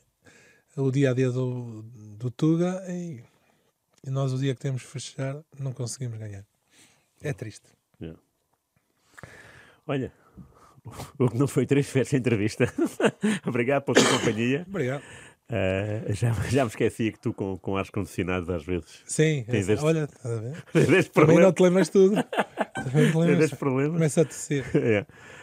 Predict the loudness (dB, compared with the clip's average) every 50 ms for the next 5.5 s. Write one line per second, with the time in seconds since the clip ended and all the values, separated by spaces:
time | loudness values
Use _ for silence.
0 | -20 _ -4 0 2 4 4 4 4 2 2 0 0 2 4 4 6 6 4 2
1 | -2 -6 _ _ _ _ _ _ -4 -2 0 0 0 0 -2 -2 -2 -2 -2 -2
2 | -2 -4 -4 -6 -6 -4 -2 0 0 2 2 0 0 -2 -2 -2 -2 -2 -4 -4
3 | -6 -4 -2 -2 -2 -4 -6 -10 -14 -12 -8 -6 -6 -4 -4 -6 -8 -10 -4 -2
4 | 0 2 2 2 0 -2 -4 -6 -12 _ -20 -20 -20 -20 -16 -14 -12 -12 -12 -10
5 | -6 -4 -2 -2 -2 -2 -2 -2 -4 -4